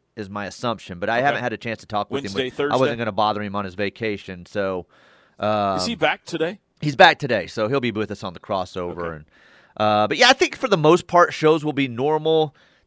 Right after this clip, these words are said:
Speaker 1: Teddy's gonna be kind of probably a weird schedule. I know Parker's out Wednesday and Thursday just due to travel. Um, we'll see with Plank on Thursday,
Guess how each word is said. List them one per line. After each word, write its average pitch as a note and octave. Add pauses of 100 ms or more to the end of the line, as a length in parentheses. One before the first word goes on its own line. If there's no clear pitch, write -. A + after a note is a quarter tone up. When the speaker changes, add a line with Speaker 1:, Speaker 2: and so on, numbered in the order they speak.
Speaker 1:
Teddy's F#3
gonna F3
be D#3+
kind D#3+
of C#3+
probably D3
a C#3
weird C#3+
schedule. C#3
I C3
know C#3+
Parker's C#3+ (100)
out C3 (840)
Wednesday C3
and G#2+
Thursday C#3
just C3+
due C#3
to C3+
travel. C3+ (520)
Um, G2+
we'll D3
see A#3+
with G#3
Plank C#3+
on C#3+
Thursday, D3